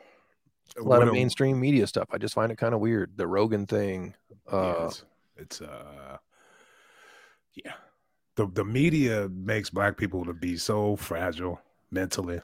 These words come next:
Speaker 1: Like, we can't handle hearing certain words or different types of scenarios. And it's not just the media. There's, there's, uh, some Black people that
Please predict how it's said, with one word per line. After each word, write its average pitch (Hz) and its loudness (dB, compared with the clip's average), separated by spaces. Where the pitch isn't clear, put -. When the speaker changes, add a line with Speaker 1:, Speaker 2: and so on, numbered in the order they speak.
Speaker 1:
Like, 80 -4
we 95 2
can't 87 -2
handle 87 -2
hearing 87 0
certain 90 2
words 80 -4
or - -4
different 95 4
types 82 4
of 82 2
scenarios. 80 2
And 139 12
it's 131 12
not 139 12
just 117 8
the 113 8
media. 95 4
There's, 101 4
there's, 95 2
uh, 95 2
some 113 4
Black 107 4
people 101 0
that 90 0